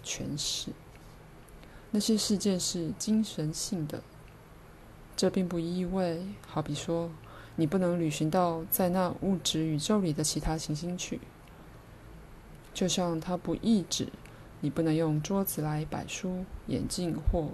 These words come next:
橘子。虽然桌子本身并没有固态的特性。当我进入你们的系统，我由一连串心理与心灵的事件中经过。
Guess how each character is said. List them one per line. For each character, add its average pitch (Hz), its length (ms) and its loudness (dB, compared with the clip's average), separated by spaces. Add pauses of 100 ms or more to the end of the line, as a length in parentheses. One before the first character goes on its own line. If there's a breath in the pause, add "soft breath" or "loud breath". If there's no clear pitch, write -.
橘 147 260 -4
子。 - 220 -6 (1800 loud breath)
虽 - 180 0
然 165 260 2
桌 214 200 2
子 202 120 -2
本 151 140 2
身 165 240 0
并 180 180 0
没 156 140 2
有 156 180 0 (140)
固 190 240 0
态 - 220 -2
的 151 100 -6
特 151 260 -4
性。 - 240 -6 (3750 loud breath)
当 170 160 2
我 165 80 2
进 165 180 0
入 170 100 2
你 156 120 4
们 147 100 4
的 147 80 2
系 220 240 2
统， - 240 4 (480)
我 160 160 4
由 160 300 2 (420)
一 175 80 2
连 156 240 4
串 175 320 2
心 208 280 2
理 180 160 2
与 143 160 0
心 196 320 2
灵 165 160 2
的 170 60 -2
事 180 200 0
件 175 200 0
中 175 220 -2
经 180 260 -2
过。 180 220 -2